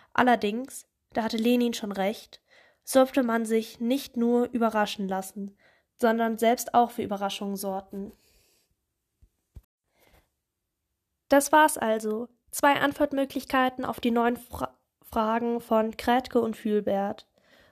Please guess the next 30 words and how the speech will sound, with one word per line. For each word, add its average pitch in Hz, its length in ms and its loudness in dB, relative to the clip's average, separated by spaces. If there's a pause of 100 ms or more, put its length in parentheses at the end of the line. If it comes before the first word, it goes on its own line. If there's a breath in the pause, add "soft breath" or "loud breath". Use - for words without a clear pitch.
Und 226 760 2
ich - 120 -8
muss 262 200 -2
sagen, 277 680 -2 (400)
so 226 320 2
als 214 560 2 (200)
theoretische 233 560 2
Grundlage, 196 920 0 (280 soft breath)
worüber, 233 540 2 (120)
worum 240 320 2
wir 233 180 0
in 208 200 0 (240 soft breath)
Gründe 269 360 6
dafür 254 480 0
eigentlich 214 340 -6
im 220 120 -4
Kern 233 340 2
immer 196 320 -4
reden, 202 380 4 (240 soft breath)
den 214 120 -6
Kapitalismus, 220 960 0 (640 soft breath)
hat's - 260 0
mir 294 400 4
auf 233 120 0
jeden 262 240 2
Fall 233 260 0
schon 220 200 -2
ein 208 40 -4
bisschen 220 300 0
geholfen. 196 720 -2